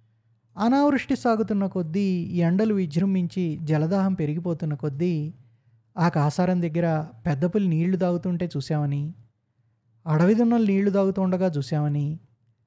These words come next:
లేళ్ల గుంపులు, కణుజులు, అడవి పందులు కూడా అక్కడ తిరుగుతున్నాయని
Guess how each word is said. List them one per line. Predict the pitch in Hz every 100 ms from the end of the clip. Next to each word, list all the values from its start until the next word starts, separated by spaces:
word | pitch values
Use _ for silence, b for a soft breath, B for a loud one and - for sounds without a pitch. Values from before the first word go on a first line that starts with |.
| _ -
లేళ్ల | 175 202 202
గుంపులు, | 180 175 165 165 165 156
కణుజులు, | 185 185 165 170 170 165
అడవి | 156 170 190
పందులు | 202 190 185
కూడా | 180 185
అక్కడ | 175 156
తిరుగుతున్నాయని | 139 147 156 160 156 147 147 156